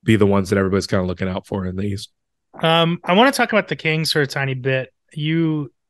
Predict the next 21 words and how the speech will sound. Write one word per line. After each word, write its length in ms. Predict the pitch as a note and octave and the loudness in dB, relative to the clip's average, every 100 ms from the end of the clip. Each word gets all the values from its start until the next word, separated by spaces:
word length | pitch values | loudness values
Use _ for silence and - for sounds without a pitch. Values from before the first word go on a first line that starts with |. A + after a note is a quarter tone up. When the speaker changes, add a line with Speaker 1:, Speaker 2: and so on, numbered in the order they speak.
| - | -2
Speaker 2:
did 180 | D#3+ D3+ | 0 2
a 260 | C#3 C3 - | 2 -2 -6
Q 180 | - E3+ | -2 0
and 80 | D3+ | 2
A 100 | C#3+ | 0
with 180 | C3+ C#3 | -2 -2
Mike 200 | C3+ - | -4 -2
Brown 220 | C#3 C3 | -2 0
that 80 | C3 | -2
I 40 | |
mentioned 360 | C3 B2+ C#3 C3 | -4 -6 -4 -2
earlier. 400 | B2+ B2+ B2 A#2+ - - - - _ _ | -2 -2 -4 -6 -18 -20 -20 -20 _ _
That's 240 | - C3+ - | -2 -2 0
in 80 | C#3+ | 0
your 80 | C3+ | 2
newsletter. 680 | C3+ C3 C3 B2+ B2 A#2+ A#2+ _ _ _ _ _ | 2 0 0 0 -2 -6 -10 _ _ _ _ _
And 120 | C#3+ C3+ | -6 0
there, 360 | C3 C3 C3 _ _ _ - | 0 0 -4 _ _ _ -6
I, 80 | E3+ | -4
I 140 | G3+ G3 | 0 2
loved, 400 | A3 C4 B3 G#3 | 6 4 4 -2